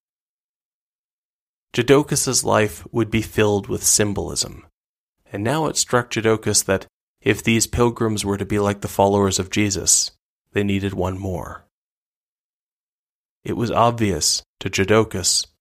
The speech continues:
who that last pilgrim should be. And so, Jodocus dropped the crown and hurried to catch up with the pilgrims. Jodocus followed the pilgrims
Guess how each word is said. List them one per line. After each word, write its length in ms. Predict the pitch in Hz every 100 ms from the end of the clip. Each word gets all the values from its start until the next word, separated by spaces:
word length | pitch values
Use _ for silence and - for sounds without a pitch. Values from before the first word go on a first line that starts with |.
| _
who 180 | 113 107
that 260 | 104 98 95
last 360 | 101 95 -
pilgrim 540 | - 104 - 87 82 - _ -
should 300 | - 95 92
be. 300 | 85 82 - _ _ _ _ _ _ _ _ _ _ _ _ _ -
And 140 | 104
so, 440 | - 98 95 98 - _ _ _ _ _
Jodocus 520 | 107 98 104 101 101
dropped 400 | - 104 101 101
the 100 | -
crown 560 | - - 95 85 80 82 - _ _ _ _
and 180 | - 98
hurried 340 | 101 110 107 107
to 60 |
catch 360 | - 113 104 -
up 260 | 85 - - _ _ _ _ _
with 180 | 95 -
the 80 | 87
pilgrims. 680 | 85 78 - - - - - _ _ _ _ _ _ _ _ _ _ _ _ _ _ _ _ _ _ -
Jodocus 640 | 139 165 185 185 151 -
followed 420 | - 110 127 127
the 80 | 110
pilgrims 760 | - 117 104 98 90 87 -